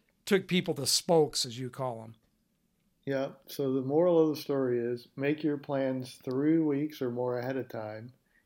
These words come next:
Speaker 2: Get a ticket.
Speaker 1: I did.
Speaker 2: Get a ti-, well, then get a, your ticket on a decent airline, and you won't,
Speaker 1: <laughs>
Speaker 2: and you won't have to go through that aggravation.
Speaker 1: <laughs>
Speaker 2: Unfortunately, there's
Speaker 1: If I
Speaker 2: basically
Speaker 1: had
Speaker 2: only,
Speaker 1: flown
Speaker 2: there's only one decent airline now.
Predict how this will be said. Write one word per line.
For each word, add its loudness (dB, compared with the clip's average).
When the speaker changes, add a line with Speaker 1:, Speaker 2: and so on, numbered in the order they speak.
Speaker 2:
Get 0
a 0
ticket. -2
Speaker 1:
I 0
did. 2
Speaker 2:
Get 2
a 2
ti-, -6
well, -4
then -6
get -2
a, -2
your 0
ticket -2
on -4
a -4
decent -2
airline, -12
and -4
you 0
won't, 2
Speaker 1:
<laughs> -8
Speaker 2:
and 2
you 4
won't 8
have 6
to 2
go 8
through 4
that 8
aggravation. 8
Speaker 1:
<laughs> -8
Speaker 2:
Unfortunately, 6
there's 4
Speaker 1:
If 12
I 12
Speaker 2:
basically 12
Speaker 1:
had 10
Speaker 2:
only, 10
Speaker 1:
flown 8
Speaker 2:
there's 2
only 8
one 10
decent 4
airline 0
now. -10